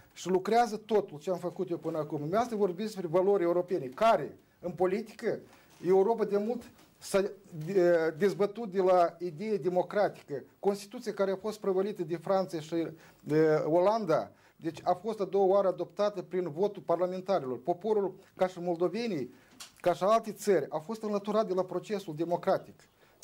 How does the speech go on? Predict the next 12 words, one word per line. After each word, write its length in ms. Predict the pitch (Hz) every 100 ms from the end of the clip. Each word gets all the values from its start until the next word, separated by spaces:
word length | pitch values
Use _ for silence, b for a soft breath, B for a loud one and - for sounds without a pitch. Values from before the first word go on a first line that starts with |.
| B B
Poporul 420 | 196 190 254 240
aparține. 520 | 226 220 196 - 214 165
Dumneavoastră 420 | 139 170 226 226
vorbiți 360 | 208 202 226
despre 220 | 196 190 196
valori 360 | 196 196 208
europene 480 | 196 190 190 233 233
unde, 420 | 185 190 180 175 B B -
eh, 120 | 170 170
Parlamentul 840 | 202 196 196 190 240 247 220 143 127 B B
acceptă 880 | - 180 - - 247 233 - 170 135 -
legea 800 | 160 190 220 254 180 190 147 120